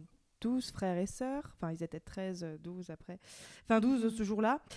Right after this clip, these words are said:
Speaker 1: Et, euh, en fait, ils se sont tous foutus sur la gueule. Donc, euh, j'ai découvert que j'avais une belle famille de blaireaux. C'est tout. <laughs> Voilà.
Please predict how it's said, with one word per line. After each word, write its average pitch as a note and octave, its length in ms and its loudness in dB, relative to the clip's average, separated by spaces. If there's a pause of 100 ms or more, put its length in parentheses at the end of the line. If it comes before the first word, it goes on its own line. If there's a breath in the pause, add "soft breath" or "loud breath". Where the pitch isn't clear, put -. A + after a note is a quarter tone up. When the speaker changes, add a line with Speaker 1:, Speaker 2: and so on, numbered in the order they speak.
(320 loud breath)
Speaker 1:
Et, A#3 260 8
euh, A3+ 80 8
en G3+ 40 8
fait, C#4+ 220 0
ils B3+ 40 -2
se A3 140 4
sont D4 260 0
tous F4 280 6
foutus D4+ 380 0
sur C#4+ 300 0
la A#3+ 140 2
gueule. G3 320 0
Donc, F#3 300 -4
euh, F3+ 360 -2
j'ai - 100 -12
découvert F#3+ 360 -8
que G#3+ 100 -4
j'avais F#3 180 -2
une G3 180 -6
belle G3+ 220 -6
famille G#3+ 240 -6
de F#3 60 -16
blaireaux. F3+ 340 -4 (320 soft breath)
C'est D4 200 6
tout. A3 220 -2
<laughs> B3+ 1700 6
Voilà. D4+ 440 8